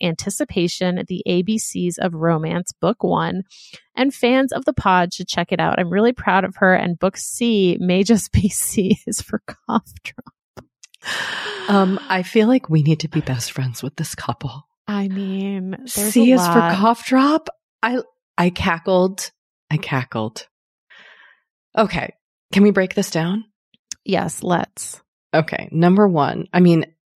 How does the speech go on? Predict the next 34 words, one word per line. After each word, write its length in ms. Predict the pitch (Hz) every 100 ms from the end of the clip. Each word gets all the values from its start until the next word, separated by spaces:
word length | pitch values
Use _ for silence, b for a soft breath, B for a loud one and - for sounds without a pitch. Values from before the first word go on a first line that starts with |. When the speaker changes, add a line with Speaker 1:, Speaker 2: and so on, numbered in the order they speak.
| _
Speaker 2:
the 180 | 156 160
bedside 440 | 160 156 - 180
drawers 340 | 156 147 147 147
that 120 | 151
are 60 | 143
a 60 |
mini 200 | 139 135
Walgreen, 560 | 131 123 131 135 135 127
this, 380 | 127 - - - _ _ -
this 320 | 135 123 -
made 200 | 113 -
me 280 | 65 - -
chuckle. 640 | - - 185 170 151 143 B B B B
And 140 | - 165
I 80 | 156
just 240 | 185 170
do 140 | 196
love 180 | 175 156
the 100 | 151
interruption 680 | - 156 151 151 143 - 135
of 80 | 120
being 220 | 139 139
like, 200 | 139 143
"I'm 80 | 190
gonna 100 | 220
go 120 | 247 254
get 120 | -
the 80 | 208
vibe." 460 | 208 208 190 160
And 160 | - 156
then 160 | 151 143
they're 140 | 135
like, 200 | 135 131
"Mm, 200 | 277 196